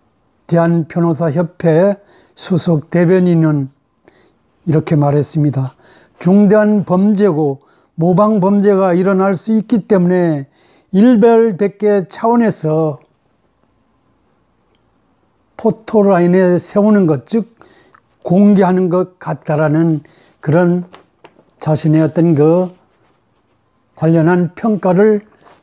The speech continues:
내리고 있는 것으로 언론은 보도를 하고 있습니다.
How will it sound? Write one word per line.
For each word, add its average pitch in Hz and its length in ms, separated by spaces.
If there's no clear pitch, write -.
내리고 147 560
있는 160 200
것으로 196 520
언론은 156 600
보도를 151 420
하고 147 280
있습니다. 147 640